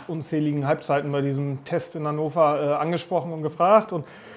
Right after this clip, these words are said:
da hat er im Grunde genau das nochmal wiederholt und gesagt,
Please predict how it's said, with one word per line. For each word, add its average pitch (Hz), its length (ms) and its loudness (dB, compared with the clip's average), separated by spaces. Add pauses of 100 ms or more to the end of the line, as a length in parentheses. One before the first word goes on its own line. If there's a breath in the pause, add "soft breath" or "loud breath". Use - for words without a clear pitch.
(280 loud breath)
da 156 80 8
hat 160 80 10
er 170 80 12
im 165 100 8
Grunde 170 180 6
genau 165 220 8
das 165 240 6
nochmal 170 320 6
wiederholt 180 480 8
und 170 140 2
gesagt, 160 440 6